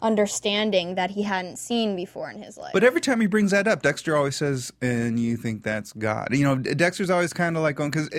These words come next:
Speaker 2: 'cause even at the end, he goes, "Look, you believe in God, I believe in science."
Speaker 1: Right.
Speaker 2: And it's kinda like, "We agree to disagree," sort of thing.
Speaker 1: Mm-hmm.
Speaker 2: I like how they're presenting it. I, I really like how they're having Brother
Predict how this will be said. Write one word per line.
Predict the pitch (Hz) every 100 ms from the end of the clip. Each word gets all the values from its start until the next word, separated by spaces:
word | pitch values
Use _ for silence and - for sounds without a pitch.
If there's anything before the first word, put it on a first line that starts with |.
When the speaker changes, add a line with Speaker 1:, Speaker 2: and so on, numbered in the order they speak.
| -
Speaker 2:
'cause | 156 165
even | 190 233
at | 214 208
the | 180
end, | 208 147
he |
goes, | 123 117
"Look, | 104 - _ _ _ _ _
you | - 117
believe | 123 151 147
in | 139
God, | 107 101 98 104 -
I | 101
believe | 107 110 113
in | 110
science." | - 87 71 - - - _ _
Speaker 1:
Right. | 196 175
Speaker 2:
And | 120
it's | 104
kinda | 131 120
like, | 113
"We | 120 123
agree | 120 113 123
to | 117
disagree," | 113 - 113 104 104
sort | 95 98 92
of |
thing. | - 85 - _ 220
Speaker 1:
Mm-hmm. | 226 190 202 - -
Speaker 2:
I | 120
like | 117 117 120 127
how | 139 131
they're | 113
presenting | 123 107 117 127 151
it. | 170 -
I, | - 107
I | 101 113
really | 104 117 127 123
like | 120 120 117 - -
how | 117 120
they're | 113 110 104 -
having | 117 113 117 110
Brother | - 110 113 110 110